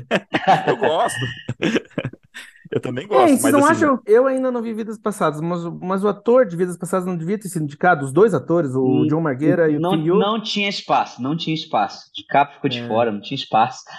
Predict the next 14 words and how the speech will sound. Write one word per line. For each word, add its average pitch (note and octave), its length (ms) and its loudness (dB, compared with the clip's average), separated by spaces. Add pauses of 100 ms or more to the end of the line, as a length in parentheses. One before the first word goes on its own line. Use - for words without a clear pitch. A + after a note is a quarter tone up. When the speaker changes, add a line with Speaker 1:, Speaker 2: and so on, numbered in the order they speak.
(100)
Speaker 3:
Não F#3 80 -2
tem B3+ 120 -2
Speaker 2:
Gente, D#3 120 -2
Speaker 3:
espaço, D#3 400 0
Speaker 2:
de B2 60 -10
Speaker 3:
velho. G2+ 180 2 (720)
Speaker 2:
Não, C4 180 6
mas A#3 100 4
ele A3+ 120 4
seria A#3+ 220 2
indicado A#3 400 -2
a A#3 100 2
coadjuvante, A#3 480 -2
talvez. F#3+ 400 -4